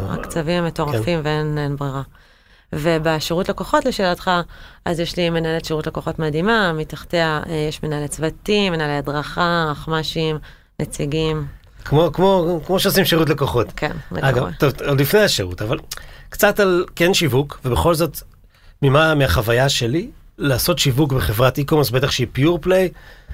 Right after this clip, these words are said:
Speaker 2: זה טיפה, pure commerce, זה טיפה שונה מלעשות שיווק בחברות, אפילו חברות מדהימות שעבדת כמו גט וכמו החברה המרכזית קוקה קולה. איפה את מרגישה בניואנסים, אם בכלל,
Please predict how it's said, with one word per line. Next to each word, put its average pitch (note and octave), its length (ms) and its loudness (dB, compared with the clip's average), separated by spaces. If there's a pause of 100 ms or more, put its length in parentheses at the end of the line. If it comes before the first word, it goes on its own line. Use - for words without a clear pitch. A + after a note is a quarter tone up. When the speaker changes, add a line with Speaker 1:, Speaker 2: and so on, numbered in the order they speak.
(180)
Speaker 2:
זה B2+ 160 2
טיפה, D3 380 2
pure C#3+ 340 0
commerce, D#3 460 2
זה B2 160 -2
טיפה E3 360 2
שונה E3 560 4 (160)
מלעשות C3 600 2
שיווק B2+ 300 2
בחברות, C3 300 2
אפילו F#3+ 200 2
חברות E3 380 2 (420)
מדהימות C3 460 4
שעבדת C3+ 300 2
כמו B2 160 2
גט C3 320 2
וכמו B2 240 0
החברה A2 320 2
המרכזית G#2 420 -2
קוקה G#2 260 -4
קולה. G#2 320 -2 (960)
איפה F#3 240 4
את D3+ 80 2
מרגישה B2 380 2
בניואנסים, A#2+ 680 2
אם A2+ 120 0
בכלל, A#2+ 440 -2